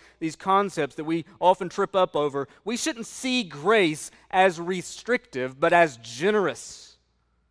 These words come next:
Elijah thought there was only one. And God said, "No, there's seven thousand."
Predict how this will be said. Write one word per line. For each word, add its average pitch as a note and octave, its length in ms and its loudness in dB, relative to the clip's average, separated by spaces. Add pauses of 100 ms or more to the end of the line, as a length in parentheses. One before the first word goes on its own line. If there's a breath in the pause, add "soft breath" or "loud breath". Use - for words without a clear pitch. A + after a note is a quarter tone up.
(1700)
Elijah A3 520 8
thought A3+ 280 4
there A3 140 2
was G3 120 2
only A3 260 4
one. F3+ 520 6 (1500)
And B2+ 100 -10
God G3 240 6
said, F3 160 2
"No, F#3+ 180 2
there's E3 160 -2
seven E3 280 -2
thousand." C3+ 500 2